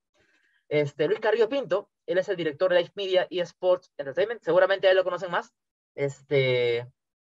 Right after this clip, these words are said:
digamos, por su rol en medios de comunicación, ¿no?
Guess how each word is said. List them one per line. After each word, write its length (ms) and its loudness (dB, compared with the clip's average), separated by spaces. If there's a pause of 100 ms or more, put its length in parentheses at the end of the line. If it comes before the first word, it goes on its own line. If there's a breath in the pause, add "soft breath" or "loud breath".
(340)
digamos, 260 -4
por 120 -6
su 120 -8
rol 180 0
en 80 -4
medios 160 -2
de 60 -6
comunicación, 560 -2
¿no? 240 -6